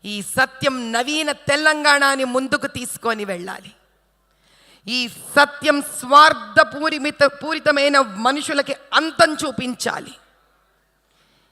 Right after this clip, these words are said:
ఈ సత్యం మన ఆడపిల్లలను ధైర్యంగా వెళ్ళేటట్టు చెయ్యగలగాలి. ఇప్పటికైనా ఈ దేశం మనది,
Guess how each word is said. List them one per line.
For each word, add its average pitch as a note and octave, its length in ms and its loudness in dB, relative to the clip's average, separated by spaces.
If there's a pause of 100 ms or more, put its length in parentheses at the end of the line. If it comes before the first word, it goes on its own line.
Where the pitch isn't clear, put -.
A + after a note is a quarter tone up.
(100)
ఈ G#3+ 240 -6
సత్యం C4 760 0
మన A#3 240 2 (120)
ఆడపిల్లలను C4 920 4
ధైర్యంగా C#4 920 2
వెళ్ళేటట్టు A#3+ 760 -2 (100)
చెయ్యగలగాలి. F3+ 680 -12 (1160)
ఇప్పటికైనా A#3 880 -2
ఈ G#3 280 -8
దేశం F#3 760 -4
మనది, A3 540 -4